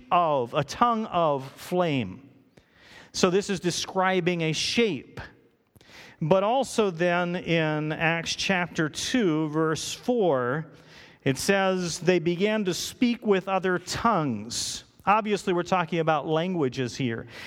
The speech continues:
And in verse eight, the same idea. "We do hear them speak in our tongues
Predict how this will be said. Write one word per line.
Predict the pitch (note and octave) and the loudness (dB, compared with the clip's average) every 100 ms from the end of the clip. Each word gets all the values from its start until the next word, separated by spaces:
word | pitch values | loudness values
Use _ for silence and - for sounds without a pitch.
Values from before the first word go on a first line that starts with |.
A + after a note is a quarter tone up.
| - | 2
And | F#3+ | 2
in | F#3 | 4
verse | F#3+ F#3 G3+ | 2 2 0
eight, | G3+ G#3 | 0 0
the | E3 | 0
same | - F3+ F3 | 0 0 2
idea. | D#3+ D#3+ F#3 G3+ D3+ | 2 0 2 2 2
"We | D#3 E3 | 0 0
do | D#3+ | 0
hear | - G#3 A3 | 0 0 2
them | G3 F3 | 0 -4
speak | - - G#3 F#3+ - | -6 -2 -2 -2 0
in | G#3 A3+ | 0 2
our | G3+ G3 F#3 | 2 2 0
tongues | - G3+ E3 B2 A2 | 0 0 2 0 -4